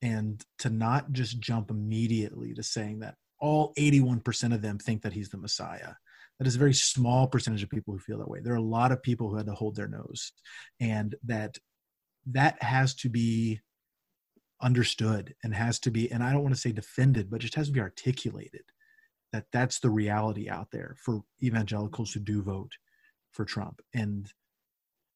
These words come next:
if evangelicals vote for Trump, Biden, or Brian Carroll, like,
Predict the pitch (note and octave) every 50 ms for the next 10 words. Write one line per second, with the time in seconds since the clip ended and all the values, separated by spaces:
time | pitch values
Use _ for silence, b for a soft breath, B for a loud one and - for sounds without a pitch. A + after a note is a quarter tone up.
0 | _ _ - A#2 - C3 C3 C#3+ C#3+ C3+ C3 C3+ C3 C3 C#3 A#2+ A2+ B2 A#2+ B2
1 | - B2 G#2+ - - C3 B2+ C3+ C3+ - _ _ _ _ _ _ _ - B2 G#2+
2 | - A2 A#2 B2+ B2+ B2+ B2+ B2+ A#2+ A2 G#2 G#2 G#2 A2+ A2 A2+ A#2 A2+ A2 -
3 | - A#2+ A#2+ A#2 G#2+ G#2 G2+ G2+ G#2 - _ _ _ _ _ _ _ _ _ _
4 | - C3+ B2 A#2 A2 G#2 -